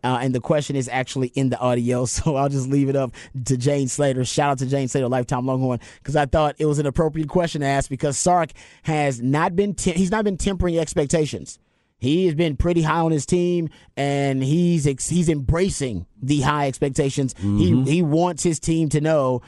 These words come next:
Speaker 1: that he thinks they're, they're gonna be really good, and he wants the fans to know this team is gonna be really good, and we're all excited about it. But the question that everybody wants to know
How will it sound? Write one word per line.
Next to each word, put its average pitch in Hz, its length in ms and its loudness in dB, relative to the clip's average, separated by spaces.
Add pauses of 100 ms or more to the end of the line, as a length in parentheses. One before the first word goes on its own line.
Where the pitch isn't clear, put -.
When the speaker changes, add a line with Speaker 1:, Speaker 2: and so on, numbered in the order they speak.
(140)
Speaker 1:
that 135 240 0
he 147 220 0
thinks 160 260 -2
they're, 160 280 2
they're 147 140 2
gonna 156 180 2
be 156 120 2
really 151 220 4
good, 147 420 0 (260)
and 131 340 0
he 135 120 2
wants 156 220 0
the 139 60 -4
fans 156 300 0
to 135 80 -8
know 139 160 0
this 127 300 -4
team 143 260 0
is 147 200 -4
gonna 127 260 -2
be 147 160 2
really 135 260 2
good, 160 400 2 (260)
and 120 320 -8
we're 170 140 4
all 170 140 4
excited 170 360 2
about 135 300 0
it. 131 160 -4 (180)
But 131 560 0
the 131 140 -4
question 165 480 0
that 143 140 2
everybody 156 400 2
wants 147 240 -2
to 156 80 -2
know 139 400 0